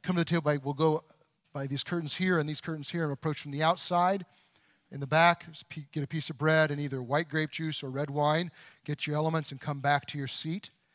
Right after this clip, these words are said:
and then we will all partake together. Let me pray, and then I'll invite you to go get those elements. Lord Jesus, you are our warrior king. Lord, I, I confess that I am so quick to place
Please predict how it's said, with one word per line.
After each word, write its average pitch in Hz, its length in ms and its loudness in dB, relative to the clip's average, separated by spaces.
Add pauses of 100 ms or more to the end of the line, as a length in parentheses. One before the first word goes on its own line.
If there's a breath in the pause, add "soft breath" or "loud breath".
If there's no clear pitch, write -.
(320 soft breath)
and 131 120 -6
then 147 120 -4
we 147 100 0
will 127 120 -4
all 143 460 0 (280 soft breath)
partake 123 560 -10 (160)
together. 110 580 -16
Let 135 140 -10
me 143 80 -6
pray, 160 400 2
and 156 100 -10
then 135 80 -6
I'll 127 80 -6
invite 127 300 -4
you 135 100 -6
to 123 60 -12
go 131 160 -8
get 120 240 -12
those 120 200 -10
elements. 117 460 -12
Lord 160 160 -2
Jesus, 165 500 -4 (360 loud breath)
you 202 340 4
are 175 380 6
our 160 260 2
warrior 175 640 -2 (140)
king. 151 340 -12 (2250 soft breath)
Lord, 180 180 8
I, 220 300 10
I 233 260 6
confess 190 640 0
that 180 80 0
I 190 140 4
am 160 120 -2
so 226 320 2
quick - 300 -2
to 156 80 -6
place 175 340 0